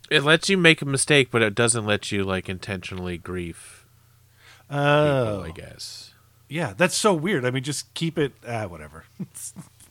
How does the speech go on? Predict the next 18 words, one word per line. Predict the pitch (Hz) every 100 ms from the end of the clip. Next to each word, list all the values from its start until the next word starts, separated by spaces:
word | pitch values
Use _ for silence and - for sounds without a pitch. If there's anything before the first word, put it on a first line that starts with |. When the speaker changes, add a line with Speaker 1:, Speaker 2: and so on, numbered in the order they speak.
| _ - -
Speaker 2:
not | 160 175
my | 143
call. | - 90 - - - _ _ _ _ _ _ _ _
Speaker 1:
Yeah, | 170 220 143 85 -
well, | - 160 170
the | 170
difference | 165 185 180 160
is, | 156 143 127
like, | 127 110 98 - _ _ _ _
you | 107 127 135
would | 123
do | 143 135
it | 110
once, | 120 123 104 101 - - - _ _ 104
and | 107
that's | 117 -
a | 98
mistake. | 95 - 110 78 - -